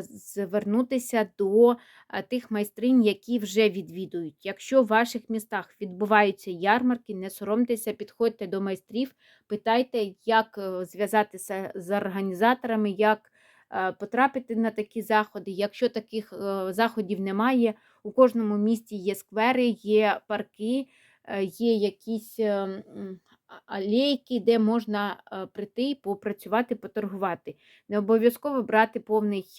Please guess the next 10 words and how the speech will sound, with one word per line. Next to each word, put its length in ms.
асортимент, 720
велику 680
торбу 600
іграшок, 760
е, 200
величезний 760
стіл 580
з 320
полочками, 800
з, 260